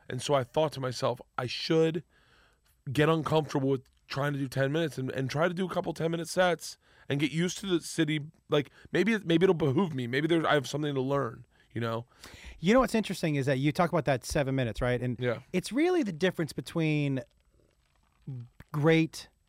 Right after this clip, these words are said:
Speaker 2: and good comics.
Speaker 1: Yeah.
Speaker 2: Where y-, you as a comic have to know, look, it, it, at this point, guys like Bill Burr,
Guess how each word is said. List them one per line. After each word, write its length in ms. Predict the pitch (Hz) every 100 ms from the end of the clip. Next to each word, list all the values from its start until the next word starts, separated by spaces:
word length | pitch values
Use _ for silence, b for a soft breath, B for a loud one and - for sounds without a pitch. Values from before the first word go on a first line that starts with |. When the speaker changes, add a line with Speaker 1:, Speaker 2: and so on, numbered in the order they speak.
| _ _ _ _ _
Speaker 2:
and 640 | 139 139 135 127 123 113 113
good 240 | 143 131
comics. 560 | 131 107 85 - - - -
Speaker 1:
Yeah. 200 | 123 110 - _ _ -
Speaker 2:
Where 600 | 156 170 160 156 151 143 _ _
y-, 80 | 135 131
you 500 | 170 156 220 247 247 -
as 180 | 170
a 60 | 160
comic 540 | - 175 175 165 147
have 220 | 143 139 -
to 100 | 135
know, 460 | 131 123 107 101 b b b
look, 220 | 165 123
it, 160 | 131 135
it, 300 | 156 143 - -
at 100 | 156
this 140 | 214
point, 380 | - 151 131 113
guys 240 | 131 127 117
like 160 | 110
Bill 180 | 127 117
Burr, 380 | 110 117 107